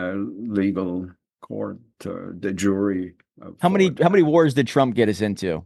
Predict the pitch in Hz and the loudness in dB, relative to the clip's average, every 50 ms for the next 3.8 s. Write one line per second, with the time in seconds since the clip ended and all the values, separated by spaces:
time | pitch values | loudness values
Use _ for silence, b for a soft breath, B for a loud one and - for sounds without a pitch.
0 | _ _ _ _ _ _ _ _ - 104 110 110 113 120 131 117 113 101 92 101 | _ _ _ _ _ _ _ _ 2 4 4 6 4 4 2 0 -2 -2 -2 0
1 | 135 135 117 92 78 71 - _ _ _ _ _ _ _ - 127 117 143 160 175 | 2 2 2 2 0 -2 -6 _ _ _ _ _ _ _ 2 2 4 4 4 4
2 | 175 170 165 147 135 139 151 156 151 131 - 143 123 107 101 - _ _ 131 131 | 4 2 2 2 2 2 4 4 4 2 0 -2 -4 -4 -6 -14 _ _ 4 6
3 | 143 156 160 151 170 165 160 170 180 180 165 185 196 202 220 208 | 6 4 4 2 2 2 2 0 -2 -2 0 2 2 4 2 0